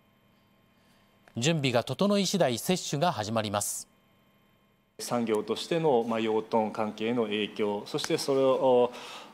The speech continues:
Speaker 2: 各家庭にですね、あの、豚肉等が、あ、供給されるかどうかという、そこの問題ということに加えて、社会全体、また経済全体への深刻な影響というところが及ばないように。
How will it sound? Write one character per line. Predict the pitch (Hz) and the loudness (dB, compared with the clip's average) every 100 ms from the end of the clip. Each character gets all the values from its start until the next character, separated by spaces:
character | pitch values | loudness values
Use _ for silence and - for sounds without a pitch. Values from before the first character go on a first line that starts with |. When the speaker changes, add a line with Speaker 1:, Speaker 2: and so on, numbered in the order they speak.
| - | -8
Speaker 2:
各 | - 117 113 | -6 -4 -6
家 | - - | -6 -4
庭 | 117 | -2
に | 123 | -2
で | 110 | -4
す | - | -4
ね、 | 147 139 - | -8 -8 -10
あ | 117 | -6
の、 | 107 107 104 104 113 | -4 -2 -4 -6 -8
豚 | - - 107 | -8 -2 -2
肉 | 107 - 107 | -2 -4 -6
等 | 107 110 98 | 0 2 2
が、 | 98 107 - - | 0 -2 -2 -8
あ、 | 104 98 | -4 -4
供 | - 101 | -4 -6
給 | 104 | -6
さ | - | -4
れ | 104 | -4
る | |
か | 98 98 | -2 -2
ど | 110 | 0
う | |
か | 110 | -2
と | 107 | -6
い | 101 98 98 | -6 -8 -10
う、 | |
そ | - 110 | -10 -4
こ | 113 | -2
の | 110 110 | 0 0
問 | 107 107 104 | 0 -4 -2
題 | 104 104 | -2 -2
と | 104 | -6
い | 104 | -8
う | 101 | -8
こ | 107 | -6
と | 123 | -6
に | 98 - | -6 -10
加 | - 110 | -4 -2
え | 110 | -2
て、 | 110 117 110 - - - - | 2 2 2 -2 -12 -14 -12
社 | - 127 | -6 0
会 | 113 | 2
全 | 101 110 | 2 0
体、 | 107 113 110 113 | 4 4 4 2
ま | 113 | -2
た | 107 | -4
経 | - 143 | -2 0
済 | 131 101 | 2 0
全 | 120 123 | -2 0
体 | 135 127 139 | 0 2 2
へ | |
の | 160 131 107 - | 4 4 4 0
深 | - 110 | -6 -6
刻 | 110 117 | -2 0
な | |
影 | 107 107 | 0 0
響 | 107 117 | 0 -2
と | 113 104 | 0 -6
い | 104 104 | -6 -8
う | |
と | 98 101 | -10 -6
こ | 120 | -2
ろ | 110 | 0
が | 101 101 | 0 -4
及 | 104 113 | -4 0
ば | 117 | 2
な | 120 123 | 2 2
い | |
よ | 95 | -2
う | |
に。 | 92 | -8